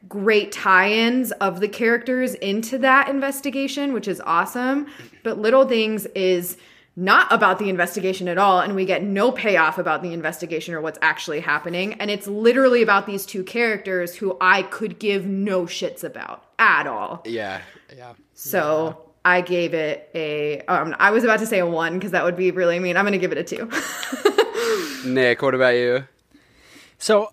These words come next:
Speaker 3: <clears throat> I don't think that it's an entirely, it's not, like, a boring movie.
Speaker 2: Hmm.
Speaker 3: Um, like,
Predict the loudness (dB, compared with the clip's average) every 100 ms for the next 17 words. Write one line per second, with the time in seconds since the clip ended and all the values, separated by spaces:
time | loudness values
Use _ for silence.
0 | _ _ -6 -6 -6 -12 -8 0 2 2
1 | -2 0 2 2 0 -2 -4 -2 2 4
2 | 4 0 -4 -8 -8 -2 2 4 4 0
3 | -4 4 6 6 4 -2 -10 -12 -14 -16
4 | -16 -18 _ _ _ _ _ _ _ _
5 | -14 -8 0 4 4 0 -6 -10 -16 _
6 | _ _ _ _ -6 2 2 2